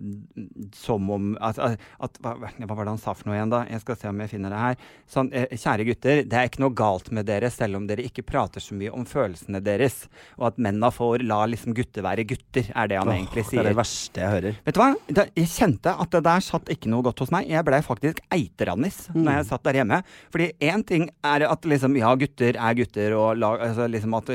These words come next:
Speaker 1: gutter trenger ikke snakke om følelser, la de være stille og, og tolk-, ta alt innover i stedet for å snakke ut. Eh, det er en ting å si, eller liksom si det, men du må jo klare å ha et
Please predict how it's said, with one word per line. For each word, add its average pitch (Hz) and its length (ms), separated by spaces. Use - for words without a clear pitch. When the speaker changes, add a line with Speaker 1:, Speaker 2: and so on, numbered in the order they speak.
Speaker 1:
gutter 113 240
trenger 101 300
ikke 104 160
snakke 113 180
om 107 100
følelser, 107 300
la 101 200
de 110 280
være 104 280
stille 95 260
og, 104 400
og 104 160
tolk-, 110 320
ta 113 80
alt 98 240
innover 95 320
i 104 80
stedet 95 240
for 101 140
å - 0
snakke 113 360
ut. 208 80
Eh, 123 220
det 127 240
er 127 160
en 120 80
ting 151 200
å 175 120
si, - 180
eller 139 300
liksom 170 220
si 165 200
det, 190 220
men 170 160
du 180 140
må 139 180
jo 208 140
klare 165 340
å 160 80
ha 131 160
et 165 140